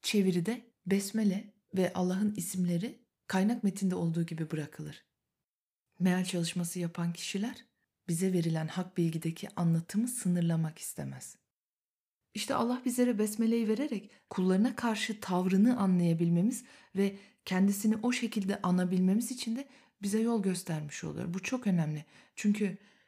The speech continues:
insanın hataları birikince kendisini Allah'tan uzak görebiliyor. Sık karşılaşırız bununla.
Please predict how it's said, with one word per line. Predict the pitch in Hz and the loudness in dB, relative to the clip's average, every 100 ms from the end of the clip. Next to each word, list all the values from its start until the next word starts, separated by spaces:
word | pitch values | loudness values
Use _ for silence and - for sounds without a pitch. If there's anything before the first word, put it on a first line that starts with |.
| _ _ | _ _
insanın | - 202 196 208 202 | 0 2 4 4 4
hataları | 185 185 190 180 190 185 | 4 0 0 2 2 0
birikince | 190 196 233 208 | -2 -2 -2 -2
kendisini | 202 185 175 - 202 | -2 -2 -2 -2 -4
Allah'tan | 180 185 185 190 | -2 -4 -2 0
uzak | 175 180 170 | 0 -4 -2
görebiliyor. | 180 180 175 185 165 | 0 0 0 0 -2
Sık | - 208 - | -4 -10 -6
karşılaşırız | 170 165 170 165 - 156 151 156 | -6 -4 -4 -4 -6 -10 -12 -12
bununla. | 151 - | -12 -14